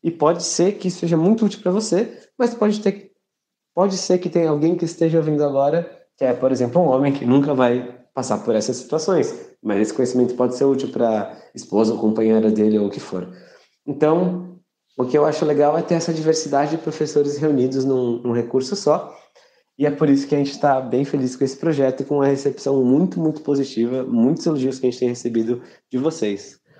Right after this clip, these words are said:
Então, essa era a ideia do áudio de hoje, né? Mostrar um pouquinho desses bastidores, de como a gente pensa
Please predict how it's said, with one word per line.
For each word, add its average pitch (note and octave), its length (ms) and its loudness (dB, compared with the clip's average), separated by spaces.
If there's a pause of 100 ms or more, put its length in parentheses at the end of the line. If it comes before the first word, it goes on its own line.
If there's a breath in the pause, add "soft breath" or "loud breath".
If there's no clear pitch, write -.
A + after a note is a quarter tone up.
(340 soft breath)
Então, E3 720 0
essa E3 260 2
era E3 460 2
a C#3 80 0
ideia C#3 300 2
do C3+ 160 2
áudio C3 220 2
de B2 140 -2
hoje, D3+ 260 2
né? C#3 100 2
Mostrar C#3+ 380 0
um E3 60 -2
pouquinho D3 440 0
desses B2 320 -2
bastidores, B2 600 0
de A#2 100 -4
como D3 200 0
a D3 40 4
gente D3 260 -4
pensa D3+ 560 -4